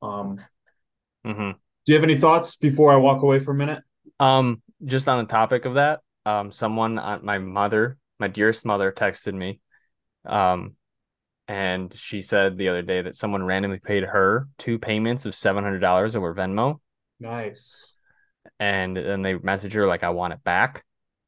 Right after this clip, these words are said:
Speaker 2: And she texted me, like, "How do I, what do I do?" And I'm
Speaker 1: You
Speaker 2: like,
Speaker 1: ignore it.
Speaker 2: I'm like, "You just, you tell Venmo support to deal with it, and you don't, you don't look at it again."
Speaker 1: You
Speaker 2: You
Speaker 1: don't
Speaker 2: say,
Speaker 1: ignore it?
Speaker 2: I mean, like, you can ignore it, but if the person wants money back, I would, I would tell them, be like, "Go through Venmo support,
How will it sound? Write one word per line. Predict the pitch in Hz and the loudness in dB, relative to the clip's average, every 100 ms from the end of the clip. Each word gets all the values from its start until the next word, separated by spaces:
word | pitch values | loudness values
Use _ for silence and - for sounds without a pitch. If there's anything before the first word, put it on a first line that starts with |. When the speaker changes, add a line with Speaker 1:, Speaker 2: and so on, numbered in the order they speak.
| _ _ | _ _
Speaker 2:
And | 101 98 | -12 -10
she | - | -4
texted | 104 - | -4 -4
me, | 95 | -6
like, | 85 - | -8 -6
"How | 107 98 | 0 2
do | 95 | 2
I, | 92 | 0
what | 85 98 | -2 -2
do | 92 | -2
I | |
do?" | 95 90 - - _ - | -2 -8 -10 -16 _ -12
And | 92 | -2
I'm | 127 | 0
Speaker 1:
You | 127 | 2
Speaker 2:
like, | 117 | 0
Speaker 1:
ignore | 120 117 107 | 0 0 -2
it. | - _ _ - | -12 _ _ -4
Speaker 2:
I'm | 98 95 | -2 0
like, | 95 87 | 0 -2
"You | 95 | -4
just, | 101 92 - - | -4 -6 -10 -14
you | 98 | -10
tell | 101 104 | 0 0
Venmo | 98 98 92 87 | 2 0 -2 -6
support | - - 90 78 | -8 -6 -4 -4
to | 98 | -6
deal | 87 85 | -6 -4
with | 90 110 | 0 2
it, | 104 - | 2 0
and | 92 | -8
you | |
don't, | 85 82 85 - | -6 -6 -10 -12
you | 90 | -6
don't | 87 78 | -6 -6
look | 80 80 | -8 -8
at | 64 57 | -8 -8
it | |
again." | 57 - - _ _ _ _ - | -16 -18 -20 _ _ _ _ 0
Speaker 1:
You | 135 | 4
Speaker 2:
You | 151 | 6
Speaker 1:
don't | 147 | 6
Speaker 2:
say, | |
Speaker 1:
ignore | 90 127 160 | 4 4 4
it? | 196 - _ _ _ _ _ _ - | 0 -4 _ _ _ _ _ _ 2
Speaker 2:
I | 156 | 4
mean, | 180 165 | 6 6
like, | 143 | 6
you | 151 | 6
can | 151 | 4
ignore | 127 117 143 135 | 4 4 4 4
it, | 135 - | 2 -2
but | 131 127 | 2 2
if | 120 | 2
the | 113 | 0
person | 139 135 135 | 0 0 0
wants | 120 | -4
money | 117 123 | -4 0
back, | 139 135 | 0 0
I | |
would, | 117 98 | -4 -4
I | 110 | -4
would | 110 101 | -6 -6
tell | 110 113 | -4 -4
them, | 107 | -2
be | 104 | -2
like, | 95 90 | -2 -2
"Go | 110 107 | -2 -2
through | 107 | -2
Venmo | 101 95 92 - | -4 -4 -6 -10
support, | - 85 80 | -8 -8 -8